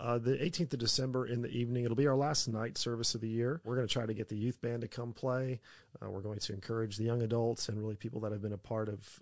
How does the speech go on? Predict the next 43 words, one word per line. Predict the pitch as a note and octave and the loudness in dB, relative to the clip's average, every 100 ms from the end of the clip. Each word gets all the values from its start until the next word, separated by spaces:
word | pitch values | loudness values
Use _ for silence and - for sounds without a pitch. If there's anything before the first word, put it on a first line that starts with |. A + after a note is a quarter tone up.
| - | -10
uh, | G2+ F#2+ C3 D3 | -8 -6 -6 -6
Stephen's | A2+ - B2 A2 G#2+ | -4 -2 0 -2 -2
ministry | A#2+ B2+ A#2 B2+ | -2 0 0 0
while | A#2 A2 | 0 0
he's | G#2+ | -2
been | - C3+ | 0 0
here | B2 C3+ C3+ - | 2 0 -2 -6
to | G#2+ | -6
come | - B2 A#2+ A#2 | -2 0 0 -2
to | - | -2
that | A2 A2+ | -2 0
service. | - A2+ A2+ A2 - - - | 0 0 0 -2 -2 -4 -6
Uh, | G#2 | -6
there | F#2+ | -4
might | G#2 | -4
be | A2+ | -2
some | A2 G#2 | -2 -2
food | F#2 - A#2+ A#2+ A#2 G#2 G2+ - B2+ | -4 -2 0 2 0 -6 -14 -10 -4
either | G#2 | -4
before | G2+ - G#2+ G#2+ | -4 -6 -2 0
or | G2+ | 0
after. | G2+ G#2 - A2 G#2 | 0 -2 -2 -2 -2
We'll, | G2 F#2+ F#2+ B2 | -2 -2 -4 -6
you | G#2 | -6
know, | F#2 | -6
we'll, | G2+ G2 G#2+ | -6 -8 -6
we'll | A2 | -8
try | G2 G#2 | -4 -4
to | G2 | -4
get | G2 | -4
that | G2+ | -4
organized. | G#2 G#2 G2+ G2 G2 - | -2 -2 -2 -2 -2 -2
But | G#2 | -4
if | - - | -2 0
that | B2 | 0
indeed | A#2 G2+ A2+ A2+ - - - - _ | 0 0 0 -2 -6 -20 -20 -20 _
ends | - A2 G#2 | -2 0 2
up | A2 - - | 0 -2 0
being, | A2+ G#2+ G#2 G2+ - | 2 2 -2 -4 -8
uh, | - G2 F#2 F#2 C3 | -6 -4 -4 -6 -6
one | G#2+ | -4
of | G2 | -2
the, | F#2 F#2 | -4 -6